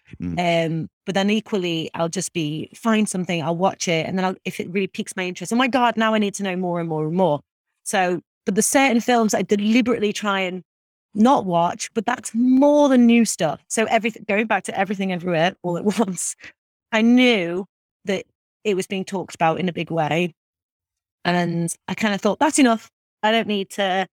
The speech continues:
Speaker 2: look into anything about this.
Speaker 1: Yeah.
Speaker 2: I'm just gonna go watch it."
Speaker 1: Yeah.
Speaker 2: You know, I actually, I didn't know what the genre was. I got
Speaker 1: Mm.
Speaker 2: very confused when it <laughs> did the kind of shift from drama to action. And I was like, "What am I watching?"
Speaker 1: <laughs>
Speaker 2: Um, and
Speaker 1: <laughs>
Speaker 2: it, it just,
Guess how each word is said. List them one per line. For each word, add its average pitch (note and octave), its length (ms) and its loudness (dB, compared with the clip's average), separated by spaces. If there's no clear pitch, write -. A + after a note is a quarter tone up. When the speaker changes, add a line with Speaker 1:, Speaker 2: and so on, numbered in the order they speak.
Speaker 2:
look F#3+ 160 -6
into F#3 320 -2
anything A#3+ 260 2
about F3+ 240 2
this. D#3+ 380 -2
Speaker 1:
Yeah. F3 140 2
Speaker 2:
I'm F#3+ 60 -2
just F#3+ 140 -8
gonna A#3 140 0
go A3 120 2
watch D#3+ 260 -2
it." D3 240 -2
Speaker 1:
Yeah. E3 80 -4
Speaker 2:
You D3+ 40 0
know, D3 320 0
I F#3 100 0
actually, G#3+ 380 -2
I F#3+ 80 -4
didn't A#3+ 240 0
know G3 120 0
what E3 160 -4
the E3 80 -2
genre F#3 360 2
was. D3 460 -2
I - 60 -12
got - 160 0
Speaker 1:
Mm. D#2+ 60 -12
Speaker 2:
very G2 220 0
confused D#3 600 -6
when D#3+ 140 -6
it D3+ 100 -6
<laughs> - 100 -4
did B3+ 160 0
the F3+ 120 -6
kind F3+ 200 -4
of F3 80 -4
shift - 440 -6
from E3 220 -6
drama F#3 380 2
to - 180 -6
action. F#3 440 -2
And F#3+ 180 -2
I G3+ 40 2
was B3 120 4
like, G3+ 100 2
"What A3 220 2
am G4 120 2
I G#4 40 2
watching?" G#4 640 2
Speaker 1:
<laughs> - 300 0
Speaker 2:
Um, A3 420 0
and G3 400 -2
Speaker 1:
<laughs> - 600 -4
Speaker 2:
it, B3 380 0
it G#3+ 100 -6
just, A3+ 260 0